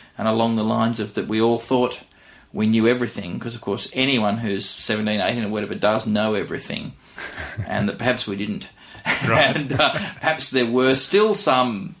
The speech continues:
Speaker 1: that knew more than us, particularly, um, uh, if we were bothered to look in the Bible. And so, um,
Speaker 2: Yeah.
Speaker 1: yeah, that was the first message. But then I think it was a gradual realisation then rather than a moment.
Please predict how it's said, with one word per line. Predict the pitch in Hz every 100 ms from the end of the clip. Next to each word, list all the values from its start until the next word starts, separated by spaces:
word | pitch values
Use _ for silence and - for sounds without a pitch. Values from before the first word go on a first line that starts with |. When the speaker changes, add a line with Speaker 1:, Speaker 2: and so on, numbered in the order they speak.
| -
Speaker 1:
that | -
knew | 120 123
more | 120 120
than | 117 120
us, | 117 - -
particularly, | - 131 - 247 - 143 110 - - _ - 135
um, | 135 135 127 - 208 208 -
uh, | 113 120
if | 117
we | 117 107
were | 110 104
bothered | 117 120 110
to |
look | 110 135
in | 117
the |
Bible. | 120 127 135 127 -
And | 170
so, | - 127 123 131
um, | 135 127 127
Speaker 2:
Yeah. | 104 101 87 -
Speaker 1:
yeah, | 135 139
that | 131
was | 135
the | 113
first | 110 113
message. | 90 - 117
But | 147 139
then | 180 170 170 - - -
I |
think | 120 143
it |
was | 127 127
a |
gradual | 117 113 113 120 123 110
realisation | 104 110 107 104 107 107 98 113 104
then | 101
rather | 104 101
than | 101 104
a |
moment. | 104 92 101 95 -